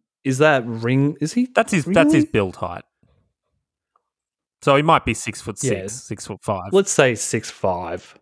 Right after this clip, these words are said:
Speaker 1: That's still huge.
Speaker 2: It's, it's pretty big.
Speaker 1: That must mean Jake the Snake and D D P are pretty big as well.
Speaker 2: D D P is huge. Um,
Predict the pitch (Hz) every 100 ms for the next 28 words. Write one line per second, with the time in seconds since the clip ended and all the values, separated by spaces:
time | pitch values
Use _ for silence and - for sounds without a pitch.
0 | _ _ _ _ _ _ _ 151 165 -
1 | 135 104 - 101 90 - - - _ _
2 | _ _ _ _ _ - 110 - 120 -
3 | - 90 - - - _ _ _ _ _
4 | _ _ _ _ _ _ _ _ _ -
5 | - - - 311 392 - 180 143 131 127
6 | 123 - 120 117 131 117 113 101 98 110
7 | 131 135 110 95 98 98 - 120 104 104
8 | - _ - 180 285 - 127 135 - 107
9 | 90 117 - - _ 185 117 107 101